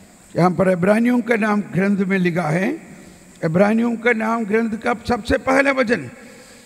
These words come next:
इब्रानियों का नाम पत्र का सबसे पहला वचन ये है, इब्रानी, इब्रानी, इब्रानियों के नाम का पहले वचन, "प्राचीन काल पर ईश्वर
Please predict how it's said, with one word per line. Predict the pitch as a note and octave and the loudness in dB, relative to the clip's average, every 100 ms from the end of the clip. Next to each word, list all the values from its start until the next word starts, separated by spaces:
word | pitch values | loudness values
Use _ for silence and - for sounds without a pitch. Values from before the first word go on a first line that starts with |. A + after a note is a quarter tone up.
| - - - - | -20 -20 -20 -12
इब्रानियों | C3 D#3 G3 A3 A#3 A3+ | -2 2 4 2 -2 -2
का | A3 | -2
नाम | A3 A#3 A#3+ A3 A3+ - - - - - | 0 0 0 -6 -12 -18 -20 -20 -16 -12
पत्र | G#3 - A3 | -12 -12 -10
का | A3 A3+ A#3+ | -2 -2 -2
सबसे | - A3 - A#3+ | -4 -8 -4 -6
पहला | G#3+ A#3 A#3+ | -2 0 2
वचन | A#3+ A3+ B3 A#3+ | 0 0 0 0
ये | A#3+ | 0
है, | A3 A#3+ C4 - - - - - - - B3 | 0 -2 -4 -8 -20 -20 -20 -20 -20 -18 -14
इब्रानी, | A#3 F3 D#3 - - - - - - - E3 E3 A#2 - - - - - - | -12 -14 -18 -20 -20 -20 -20 -20 -20 -16 -12 -12 -14 -20 -20 -20 -20 -12 -6
इब्रानी, | E3+ D#3+ C3+ - - - - - - - D3+ | -4 -4 -6 -12 -18 -20 -20 -20 -20 -16 -4
इब्रानियों | F#3 A3 A#3 G3+ | 0 0 0 0
के | A3 | 0
नाम | G3 G#3 G3 - - - - - - - - - - | 2 0 0 -4 -12 -20 -20 -20 -20 -20 -20 -18 -6
का | D3+ | -4
पहले | - F#3+ A3 | 0 0 2
वचन, | G#3 F3 G#3 A#3+ D4 - - - - - - - - | 0 0 -2 -2 -6 -14 -20 -20 -20 -20 -20 -14 -4
"प्राचीन | E3 F3+ E3 A3+ F#4 F4 | 0 0 2 2 2 0
काल | - A3+ C4 C4+ | 0 0 0 2
पर | B3+ B3+ E4 - - - - - - | 2 2 0 -14 -20 -20 -20 -18 -2
ईश्वर | F#3+ B3+ - B3 B3+ D#4+ | 2 2 4 4 4 0